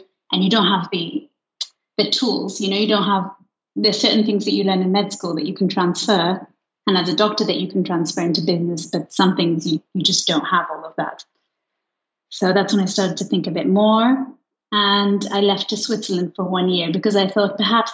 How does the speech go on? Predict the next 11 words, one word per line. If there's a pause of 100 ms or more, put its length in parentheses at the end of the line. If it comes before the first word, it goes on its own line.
it's,
you
know,
the
country
that's
not
suiting
me
well. (460)
So,